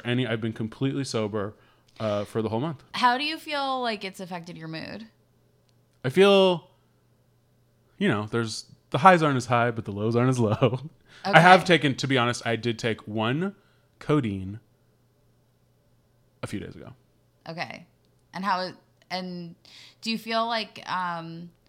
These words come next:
Speaker 2: but, like, your day-to-day life, like, you feel fine?
Speaker 1: Yeah, I feel, I feel totally fine.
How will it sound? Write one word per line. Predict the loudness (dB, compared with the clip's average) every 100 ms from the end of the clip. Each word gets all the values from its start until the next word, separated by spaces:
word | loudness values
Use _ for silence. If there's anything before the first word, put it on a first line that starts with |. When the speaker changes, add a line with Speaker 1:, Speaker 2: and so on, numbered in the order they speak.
| _ _ _ _ _ _ _ _ _ _ _
Speaker 2:
but, | -4 -2
like, | -2 -4
your | -8
day-to-day | -6 -6 -4 -4 -4
life, | -2 -4 -6
like, | -14 -12
you | -16
feel | -14 -12
fine? | -10 -10 -12 -14 _ _ _ _ _ _ _
Speaker 1:
Yeah, | 10 10
I | 10
feel, | 6 6 6
I | 2
feel | 2 2
totally | 4 2 2
fine. | 2 0